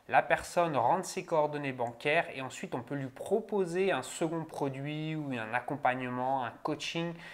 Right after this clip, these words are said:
et la personne peut s'inscrire en un seul clic alors qu'avec PayPal, ben, malheureusement on ne peut pas faire cette fonction. La personne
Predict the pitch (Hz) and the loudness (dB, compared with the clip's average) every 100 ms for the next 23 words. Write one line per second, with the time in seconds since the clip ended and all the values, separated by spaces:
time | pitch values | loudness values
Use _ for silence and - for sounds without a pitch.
0 | - - 117 - 131 160 147 123 131 127 | -18 -4 0 0 0 -2 -4 -4 -6 -8
1 | - 160 156 127 - 175 170 - 156 139 | -4 -2 0 -2 -4 -4 -4 -2 -4 -4
2 | - 175 - 113 117 - 139 - 127 160 | -4 -2 2 2 0 -6 -8 -6 0 0
3 | 139 113 120 123 120 156 156 123 - 165 | 0 -4 -4 -6 -6 -6 -8 -10 2 4
4 | 160 - 147 - 135 - 131 - 175 123 | 4 2 -2 -2 -8 -6 -8 -6 -2 0
5 | - - 139 | -2 -4 -6